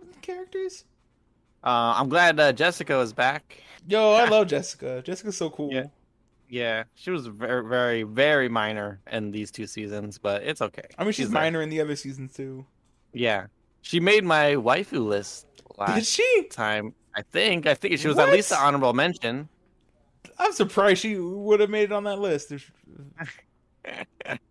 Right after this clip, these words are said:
Speaker 1: You know what's actually kinda weird now that I'm thinking about it, Jay?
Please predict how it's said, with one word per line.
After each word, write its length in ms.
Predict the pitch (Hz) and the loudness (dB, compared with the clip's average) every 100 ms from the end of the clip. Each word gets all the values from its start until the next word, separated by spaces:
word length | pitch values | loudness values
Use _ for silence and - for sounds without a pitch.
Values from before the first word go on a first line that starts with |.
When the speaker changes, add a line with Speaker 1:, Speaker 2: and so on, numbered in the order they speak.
| _ _ _ _ | _ _ _ _
Speaker 1:
You 100 | 170 | -2
know 80 | 330 | 4
what's 180 | 427 226 | 4 2
actually 360 | 190 220 233 240 | 2 2 2 0
kinda 200 | 233 190 | 0 0
weird 340 | 156 180 220 | 2 2 2
now 120 | 202 | 0
that 60 | 196 | 0
I'm 80 | 165 | -2
thinking 200 | 156 180 | -4 -4
about 240 | 196 208 | -2 0
it, 80 | 208 | -2
Jay? 360 | 196 220 240 | -4 -4 -4